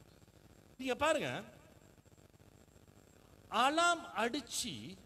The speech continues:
கண் முழிச்சிருவீங்க. நீங்க கண்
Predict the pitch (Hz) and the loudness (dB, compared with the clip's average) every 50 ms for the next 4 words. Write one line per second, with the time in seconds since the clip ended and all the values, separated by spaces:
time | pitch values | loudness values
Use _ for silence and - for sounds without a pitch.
0 | - - - - _ - _ - - - - - - - 247 277 311 302 262 220 | -20 -20 -20 -20 _ -20 _ -20 -20 -20 -20 -18 -8 -6 -4 -4 -4 -6 -6 -6
1 | 214 214 - - 190 135 98 90 85 85 - - - - _ - - - - - | -6 -6 -6 -8 -8 -8 -10 -12 -18 -20 -20 -20 -20 -20 _ -20 -20 -20 -20 -20
2 | - _ - - - - - - - - - - - - - - - - _ - | -20 _ -20 -20 -20 -20 -20 -20 -20 -20 -20 -20 -20 -20 -20 -20 -20 -20 _ -20
3 | - - - - - 220 254 254 240 - - - 302 339 370 370 330 | -20 -20 -20 -20 -16 -10 -8 -8 -8 -8 -4 -4 -2 -2 -2 -4 -6